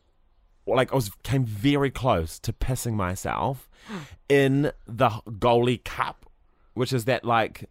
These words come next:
Speaker 1: um, thing
Speaker 2: I know
Speaker 1: that covers your genitals.
Speaker 2: I know what you're talking about.
Speaker 1: Well,
Speaker 2: I'm
Speaker 1: when I
Speaker 2: wearing one. <laughs>
Speaker 1: <laughs> I'm wearing one right
Speaker 2: I'm wearing
Speaker 1: now.
Speaker 2: one.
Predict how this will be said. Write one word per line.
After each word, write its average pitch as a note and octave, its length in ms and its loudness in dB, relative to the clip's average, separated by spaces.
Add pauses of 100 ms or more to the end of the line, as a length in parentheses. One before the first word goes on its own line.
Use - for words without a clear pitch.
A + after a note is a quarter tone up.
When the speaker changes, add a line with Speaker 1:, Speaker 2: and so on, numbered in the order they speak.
(120)
Speaker 1:
um, A2 460 2 (220)
thing C3+ 100 2
Speaker 2:
I A#2+ 60 2
know A#2+ 40 2
Speaker 1:
that A#2+ 120 0
covers A#2+ 280 0
your A2+ 80 0
genitals. A2 480 0
Speaker 2:
I A#3 40 -6
know A3+ 100 -2
what C3 80 -2
you're A2 80 -6
talking - 320 -14
about. C2+ 180 -12 (140)
Speaker 1:
Well, A#2 140 2
Speaker 2:
I'm A#2 40 4
Speaker 1:
when C3 100 6
I C3 40 8
Speaker 2:
wearing C3 220 4
one. A2+ 240 -2
<laughs> - 40 -8
Speaker 1:
<laughs> A3 100 2
I'm - 680 6
wearing E3 160 4
one G#2+ 120 4
right G#2+ 120 2
Speaker 2:
I'm G#2 60 0
wearing A2+ 220 4
Speaker 1:
now. - 40 -2
Speaker 2:
one. B2 220 -6